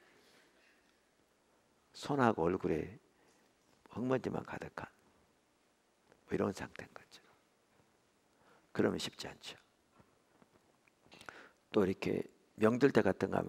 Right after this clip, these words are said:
가면 그분이 또 막내인데, 대부분 형제들 다 예수님 믿는데, "너 언제까지 시골에 그렇게 있으려고 그러냐?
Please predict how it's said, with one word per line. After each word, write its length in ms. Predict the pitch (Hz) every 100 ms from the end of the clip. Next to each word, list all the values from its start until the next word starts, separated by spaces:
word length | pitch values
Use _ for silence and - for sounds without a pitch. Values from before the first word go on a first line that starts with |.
| 98 - -
가면 360 | - 90 90 -
그분이 420 | 95 92 87 78 - - _ _ _ _ _ _ _ _ _ _ _ -
또 120 | -
막내인데, 580 | 143 92 101 90 - 92 _ _ - -
대부분 300 | 95 101 95
형제들 400 | 101 110 - 90
다 320 | - 147 85 - _ _ _ _ _ _ _ _
예수님 320 | 87 - -
믿는데, 460 | 78 - - - - _ - -
"너 100 | 80
언제까지 380 | 92 107 107 92
시골에 320 | - 98 -
그렇게 260 | - -
있으려고 360 | 82 - 76 -
그러냐? 320 | - - -